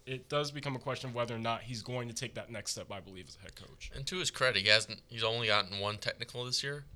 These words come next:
Speaker 2: and that was actually while his team was up, like, twenty points. So, uh, but, yeah, he needs to adjust some things. I think that's something that he mentioned, I think, in his first season, uh, was that he needs to work on developing relationships with these Pac-twelve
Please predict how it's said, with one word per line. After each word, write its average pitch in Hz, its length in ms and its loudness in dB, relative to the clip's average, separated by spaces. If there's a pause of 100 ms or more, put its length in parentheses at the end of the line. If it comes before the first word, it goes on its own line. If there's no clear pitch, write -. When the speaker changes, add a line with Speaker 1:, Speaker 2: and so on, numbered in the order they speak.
Speaker 2:
and 98 100 -4
that 101 80 4
was 104 100 0
actually 104 240 2
while 104 160 6
his 101 100 -2
team 107 240 0
was 104 120 -2
up, 98 140 -2
like, 85 140 -2
twenty 104 240 -2
points. 110 340 -4
So, 104 200 0 (540)
uh, 101 200 6
but, 110 320 4 (180)
yeah, 147 180 2
he 113 240 0
needs 131 320 2
to 127 160 4 (100)
adjust 104 480 6
some 101 160 0
things. 98 380 -8
I 98 80 -2
think 117 180 -2
that's 113 160 4
something 113 400 2
that 107 140 6
he 117 200 4
mentioned, 113 300 6
I 110 40 4
think, 113 180 0
in 107 60 2
his 95 180 0
first - 420 4
season, 87 400 -2 (300)
uh, 98 280 6
was 101 140 -2
that 104 160 10
he 113 160 -6
needs 113 240 0
to 110 80 -2
work 104 300 0
on 95 300 0 (580)
developing 113 560 8
relationships 98 680 0
with 95 100 -8
these 98 140 -2
Pac-twelve 92 560 -2